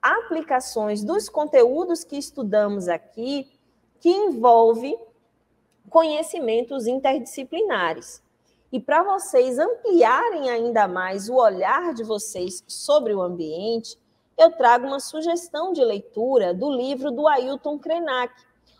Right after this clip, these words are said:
O Ailton Krenak, gente, ele é um indígena brasileiro, né? Líder da sua comunidade, que ele vem incentivando nós, não indígenas,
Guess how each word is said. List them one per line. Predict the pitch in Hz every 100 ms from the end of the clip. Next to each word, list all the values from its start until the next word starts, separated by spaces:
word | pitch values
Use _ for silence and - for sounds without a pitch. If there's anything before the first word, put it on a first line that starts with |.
| _
O | -
Ailton | 339 330 349 330
Krenak, | 339 214 180 190 226 -
gente, | 190 180 180 -
ele | 226 233
é |
um | 247
indígena | 330 349 208 220 262 294 240 196
brasileiro, | 190 180 180 190 175 170 175 269 - _
né? | 185 185 262 _ _ _ _
Líder | 220 262 349 311 277 277
da | 226
sua | 226 - 214
comunidade, | - 190 185 175 170 165 196 240 226 240
que | 311
ele | 285 294
vem | 247 294 370
incentivando | 453 - 349 349 359 330 220 220 220 233 320 _ _ _ _ _ _ _ _ _
nós, | 392 339 254 269 349 - _
não | 285 294 311 320
indígenas, | 285 208 220 214 240 240 254